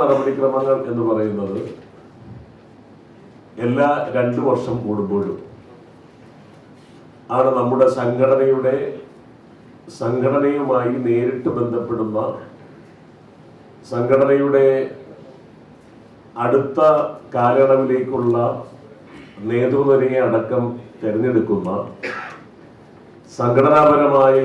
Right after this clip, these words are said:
എല്ലാ നടപടിക്രമങ്ങളും പൂർത്തീകരിക്കേണ്ട നടപടികളാണ് സമ്മേളനത്തിൽ ഉണ്ടാവാറ്.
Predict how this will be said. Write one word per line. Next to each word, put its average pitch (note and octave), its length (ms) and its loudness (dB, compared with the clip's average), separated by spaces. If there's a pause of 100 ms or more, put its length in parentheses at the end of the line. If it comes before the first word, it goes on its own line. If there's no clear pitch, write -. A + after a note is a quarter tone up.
എല്ലാ C3 220 0 (160)
നടപടിക്രമങ്ങളും B2+ 920 -2 (640)
പൂർത്തീകരിക്കേണ്ട A#2 880 -2 (3000)
നടപടികളാണ് C3+ 720 4 (100)
സമ്മേളനത്തിൽ A#2+ 580 2
ഉണ്ടാവാറ്. F#2+ 440 0